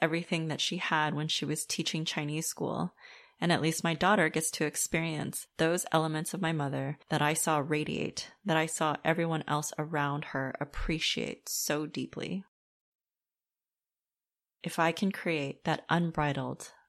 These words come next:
unadulterated joy, then I will feel like I have done something right.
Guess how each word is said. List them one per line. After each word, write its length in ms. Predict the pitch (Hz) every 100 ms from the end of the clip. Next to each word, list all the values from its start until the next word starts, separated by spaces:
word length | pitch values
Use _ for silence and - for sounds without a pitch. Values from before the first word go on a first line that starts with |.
| _ -
unadulterated 880 | 151 165 175 147 147 151 147 143 143 -
joy, 500 | - 143 170 - 220 _ _ _ _ _ _
then 140 | - 160
I 80 | 151
will 140 | 156
feel 280 | - 160 156
like 180 | 147 147
I 100 | 160
have 200 | 160 143
done 320 | 147 135 156
something 420 | - 143 139 139
right. 360 | 139 131 -